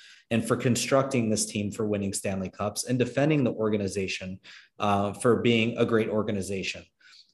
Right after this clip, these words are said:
It was really tone deaf. And, and it's just, it's really disappointing that, that they had a chance to say, "Hey,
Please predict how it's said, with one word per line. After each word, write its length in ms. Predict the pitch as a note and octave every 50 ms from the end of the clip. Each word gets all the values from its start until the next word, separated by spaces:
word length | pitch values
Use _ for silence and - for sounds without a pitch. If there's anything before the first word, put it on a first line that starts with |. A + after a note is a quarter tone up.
| _ _ _ _ _ _ _ -
It 80 | - D3+
was 200 | F3 E3 A#2+ A#2+
really 200 | D3 E3 D#3+ D3
tone 280 | D#3+ - C3+ D#3+ G3+
deaf. 380 | - F#2 E2+ E2 - - - - _ -
And, 200 | B2 B2 B2+ C3
and 160 | A#2+ C3 C3+ C#3
it's 140 | C3 - -
just, 220 | - C#3 C3+ C3 B2+
it's 180 | C3 G#2+ - A#2+
really 260 | B2 C3+ C#3+ D3+ C#3
disappointing 720 | C#3+ C#3+ C3+ - B2+ - - - C3 C3 B2+ B2 A#2+ G#2+
that, 260 | G#2 G#2 G2 G2 - - - - - _ _ _ _ _ _ -
that 180 | A#2+ A2 A2
they 160 | - C3+ C#3+ C#3+
had 140 | E3+ D#3+
a 60 | D3 C3
chance 400 | - - C3 B2 B2+ A#2+ B2 -
to 80 | B2 -
say, 180 | - A#2+ A2
"Hey, 360 | - B2+ B2 G#2+ G2 F#2 -